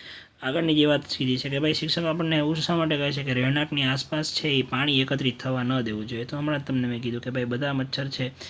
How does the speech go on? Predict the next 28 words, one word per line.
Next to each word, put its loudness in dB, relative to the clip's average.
એ -6
શું -4
કરે? 0
પાણીમાં -2
પ્રજનન -2
કરે 0
છે. -8
એટલા 0
માટે 0
જો -2
શું -4
કીધું -2
તો -4
કે -4
ભાઈ -2
આપણે -2
કુલર, 0
પૈડા 0
તેમજ 0
ફૂલદાની 0
વગેરેમાં 0
ક્યાંય 0
પણ -2
પાણી 0
એકત્રિત -2
થવા -4
દેવું -4
જોઈએ -4